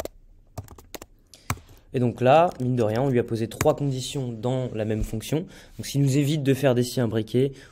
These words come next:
ou des si ou, ou ce genre de choses. Donc là, on a trois conditions différentes avec une valeur personnalisée à chaque fois pour chacune de ces conditions.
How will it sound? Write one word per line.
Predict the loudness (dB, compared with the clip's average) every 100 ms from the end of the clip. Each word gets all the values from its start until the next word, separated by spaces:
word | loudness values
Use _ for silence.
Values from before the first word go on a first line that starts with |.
| -10
ou | -2
des | -2
si | -2 -6 -4
ou, | -4 -4 -6
ou |
ce | -6 -6
genre | -6
de | -6
choses. | 0 0 0 -6 -20 -12
Donc | -10 0
là, | 4 4 4
on | 0
a | 0 0 -8 _ _ _ -14
trois | -2 2 2
conditions | 2 -2 -4 -2
différentes | -2 0 0 -2 2
avec | 2 4 0 -2
une | -2
valeur | 2 2 2
personnalisée | -2 -4 -4 -4 -4
à |
chaque | -4 -4
fois | -6
pour | -6
chacune | -8 -2 -2 0 -2
de | -2
ces | -4
conditions. | -6 -6 -8 -14